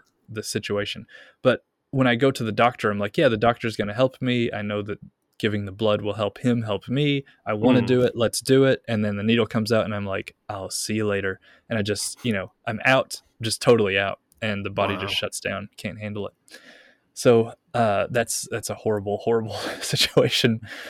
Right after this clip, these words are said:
Speaker 1: But, um, I had harbored a lot of fears about this
Speaker 2: Right.
Speaker 1: when, uh, you know, the pregnancy was happening, and I thought, "Oh, being in the room, it seems like a lot of things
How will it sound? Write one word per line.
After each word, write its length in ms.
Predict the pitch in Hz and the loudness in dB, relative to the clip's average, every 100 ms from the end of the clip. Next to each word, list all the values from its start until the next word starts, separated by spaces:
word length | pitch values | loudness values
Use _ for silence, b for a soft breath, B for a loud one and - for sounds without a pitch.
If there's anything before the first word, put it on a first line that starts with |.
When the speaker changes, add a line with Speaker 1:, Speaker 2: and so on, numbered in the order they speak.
| B | B
Speaker 1:
But, 320 | 123 123 - 127 | 2 2 4 2
um, 360 | 113 104 104 - _ _ _ _ _ | 4 2 -2 -8 _ _ _ _ _
I 120 | 120 117 | 2 4
had 320 | 120 117 110 - _ | 4 2 0 -10 _
harbored 420 | - 135 127 117 107 | 4 6 6 4 2
a 20 | |
lot 160 | 101 98 | 2 0
of 60 | |
fears 300 | - 131 127 | 0 2 2
about 260 | 110 101 92 | 2 0 0
this 360 | 101 98 - - _ _ | -2 -4 -8 -10 _ _
Speaker 2:
Right. 460 | 104 98 95 101 107 _ _ - | -8 -4 -4 -6 -10 _ _ -4
Speaker 1:
when, 400 | 117 110 104 104 | 0 0 0 -2
uh, 260 | 101 95 - | -4 -6 -6
you 80 | 123 | -4
know, 80 | 104 | -4
the 80 | 107 | 2
pregnancy 440 | 127 120 110 - | 4 4 2 -2
was 120 | 101 | -4
happening, 420 | 110 98 107 104 101 | -2 -4 -4 -8 -8
and 80 | |
I 60 | 95 | -10
thought, 300 | - 101 98 - | -6 -4 -4 -4
"Oh, 180 | 123 110 | -4 0
being 280 | 117 120 | 2 4
in 100 | 113 | 4
the 100 | 104 | 2
room, 360 | 98 107 107 98 | 0 0 0 -4
it 100 | 98 | -8
seems 280 | - 110 101 | -8 -6 -6
like 140 | 95 | -6
a 40 | 98 | -8
lot 420 | 95 98 101 104 | -8 -4 0 0
of 60 | - | -2
things 580 | - 101 98 95 - | -4 -4 -6 -8 -10